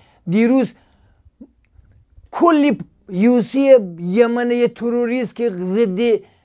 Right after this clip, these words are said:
اه، دولت خودش، این پهبادا رو از کجا میاره؟ این موشکا رو از کجا میاره؟ دولت ایران به اونا می‌دن،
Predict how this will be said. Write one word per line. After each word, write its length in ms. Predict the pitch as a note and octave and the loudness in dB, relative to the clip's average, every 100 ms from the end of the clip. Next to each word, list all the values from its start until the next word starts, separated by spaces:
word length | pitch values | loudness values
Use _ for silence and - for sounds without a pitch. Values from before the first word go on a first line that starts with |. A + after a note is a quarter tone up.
| _ _ | _ _
اه، 220 | C4+ C#4 - - _ _ _ _ _ _ _ _ F3 | 0 0 0 -8 _ _ _ _ _ _ _ _ 2
دولت 420 | B3 B3 B3 C4 | 4 6 4 2
خودش، 380 | G3 A#3+ B3+ A3+ | -2 -2 -2 -4
این 220 | D4+ C#4 | -4 -6
پهبادا 640 | - A3+ A3 G#3+ B3 A#3+ | -2 2 4 4 4 4
رو 80 | D#4 | 4
از 180 | D4+ A3 | 4 -2
کجا 280 | B3 A#3+ E4+ | -6 -6 -4
میاره؟ 240 | E4 D#4+ | -4 -4
این 180 | D4 B3+ | -2 0
موشکا 400 | B3 A3+ A#3+ C#4 | 0 -2 0 0
رو 80 | D#4+ | 2
از 180 | C#4+ - | 0 -4
کجا 260 | A#3 D4 | -6 -6
میاره؟ 420 | D4 C4+ G#3+ D#3+ - _ _ _ _ _ _ _ _ _ _ _ _ _ _ _ _ _ _ _ _ _ _ _ _ F#3 | -4 -6 -6 -10 -16 _ _ _ _ _ _ _ _ _ _ _ _ _ _ _ _ _ _ _ _ _ _ _ _ -2
دولت 380 | C4 C#4 C#4+ | 2 4 2
ایران 340 | C#4 C4+ C4+ B3+ | 2 2 2 2
به 60 | |
اونا 240 | A#3+ A#3+ B3+ | 0 0 -2
می‌دن، 380 | B3 A#3+ A#3 | 0 0 -2